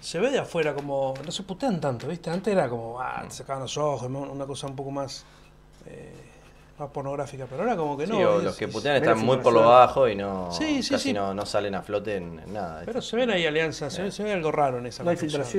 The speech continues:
Speaker 3: filtraciones.
Speaker 1: ¿Viste?
Speaker 3: Esos datos, los periodistas preguntan, ¿no hay filtraciones?
Speaker 1: Sí, sí, nadie te responde. Pero bueno, ahora empiezan a gobernar, ahora cagaron fuego.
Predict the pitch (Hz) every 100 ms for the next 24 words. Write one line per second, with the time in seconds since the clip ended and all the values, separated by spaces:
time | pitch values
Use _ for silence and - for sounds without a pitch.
0 | 190 180 147 135 - 190 - 143 120 143
1 | 143 156 151 139 147 170 165 147 165 160
2 | 139 139 139 135 127 175 160 143 214 226
3 | 226 - 226 190 196 147 135 - - 214
4 | 185 151 135 123 - - - - - -
5 | - - - 175 151 175 156 143 135 131
6 | 135 120 123 139 131 123 117 123 113